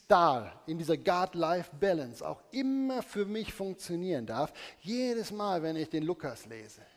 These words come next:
jedes Mal, wenn ich auf diese Texte stoße, die ich euch gerade vorgestellt habe, jedes Mal wird mir klar, dass es für Jesus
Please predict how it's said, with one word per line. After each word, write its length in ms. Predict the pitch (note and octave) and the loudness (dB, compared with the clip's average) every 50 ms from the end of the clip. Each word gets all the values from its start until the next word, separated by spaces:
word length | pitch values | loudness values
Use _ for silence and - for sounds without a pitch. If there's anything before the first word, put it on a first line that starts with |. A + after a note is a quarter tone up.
| _ _ - | _ _ -12
jedes 500 | C3 F3+ A3 B3 C4+ B3+ B3+ A3+ - - | -6 -4 0 0 0 0 0 -4 -4 -6
Mal, 280 | G#3 G3+ G3 G3+ E3+ | -4 -2 0 0 0
wenn 120 | D#3+ E3 E3 | 0 0 0
ich 120 | D#3 - | -2 -4
auf 100 | D#3+ - | -6 -6
diese 280 | - G3 G3+ F#3 F#3+ - | -8 -8 -8 -8 -10 -10
Texte 440 | - G3 - - - - - - E3+ | -10 -12 -12 -12 -16 -20 -18 -18 -20
stoße, 520 | - - - G3+ E3+ E3+ - - C#3 B2+ | -16 -10 -8 -8 -8 -8 -8 -8 -8 -6
die 120 | B2 C3+ | -6 -6
ich 120 | C3 - C#3+ | -6 -8 -10
euch 140 | C3+ - - | -12 -12 -8
gerade 240 | - C#3+ C#3+ C#3 | -4 -4 -4 -4
vorgestellt 680 | B2+ - - D3 C#3 C3+ A#2 - - A#2 G#2+ G2+ - - | -6 -8 -10 -10 -10 -10 -12 -12 -14 -16 -18 -16 -18 -18
habe, 140 | G#2 G#2 - _ _ - - - - - - - - - | -18 -18 -20 _ _ -20 -20 -18 -18 -16 -16 -18 -20 -10
jedes 480 | - D#3+ F#3+ A3 B3+ C4 C#4 G#3+ - G#3+ | -4 -2 0 2 2 0 -2 -4 -6 -6
Mal 300 | G#3 G3 G3 G3+ F#3 E3 | -4 -2 -2 -2 0 -2
wird 160 | F3+ F3 - | -2 -4 -4
mir 160 | E3+ F3 E3 | -6 -8 -8
klar, 420 | - - - E3 D#3 C#3+ A2+ G#2 - - - - - - - | -8 -10 -8 -8 -8 -8 -10 -12 -16 -20 -20 -20 -20 -18 -12
dass 240 | - B2 A#2+ - - | -10 -8 -8 -8 -12
es 160 | B2+ - - | -14 -16 -16
für 340 | - - - - D#3+ D#3+ D3+ | -16 -18 -20 -10 -6 -4 -4
Jesus 800 | C#3+ C3 C3+ D3 D#3 C#3+ - - A#2+ - - - - - - | -4 -4 -2 -2 -2 -4 -4 -10 -12 -14 -14 -12 -14 -14 -18